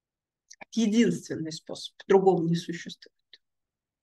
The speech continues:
Я не знаю, насколько это, э, похоже на рекомендацию по поводу письма,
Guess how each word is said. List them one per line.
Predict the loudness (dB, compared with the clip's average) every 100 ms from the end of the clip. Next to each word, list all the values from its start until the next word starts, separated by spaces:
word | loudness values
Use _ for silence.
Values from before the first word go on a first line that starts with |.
| _ _ _ _ _ _ _ _ _ _ _ _ _ _ _ _
Я | 4 4
не | 6
знаю, | 4 4 4 2
насколько | 2 0 -2 -2 -2 -6
это, | -8 -6 -4 -2 -2 -2 -4 -6 -10 -14 -18 -18 -16 -14
э, | -18 _ -20 -20 -20 _ _ 2
похоже | 2 4 0 0 -4
на | -4
рекомендацию | -4 -2 -2 -2 -2 -4 -4 -6 -4
по | -6
поводу | -2 -2 -2 -8
письма, | -8 -4 -2 -2 -4